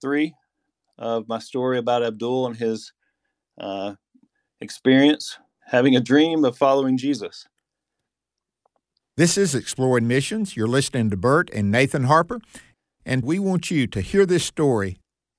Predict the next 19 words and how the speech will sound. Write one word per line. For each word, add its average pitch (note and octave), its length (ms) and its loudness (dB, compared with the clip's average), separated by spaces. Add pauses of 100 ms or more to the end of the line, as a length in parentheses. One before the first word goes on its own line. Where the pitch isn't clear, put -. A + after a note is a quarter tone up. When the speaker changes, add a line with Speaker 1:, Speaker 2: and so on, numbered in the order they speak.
(920)
Speaker 1:
And G#2+ 180 -10
so A#2 200 2
now A#2+ 180 4
we're A#2+ 140 0
ready B2+ 220 4
for A2+ 140 -6
part B2 300 -2
three. C#3+ 320 -2 (1200)
I G2+ 100 -12
call A#2 240 0
it G#2 100 -2
Blessed. G#2 560 -2 (3000)
I B2 60 -8
don't E3+ 180 0
see F3 220 -4
my C#3 160 0
friend D3+ 320 -4
Abdul A#2+ 400 -2
anymore. G#2+ 460 -6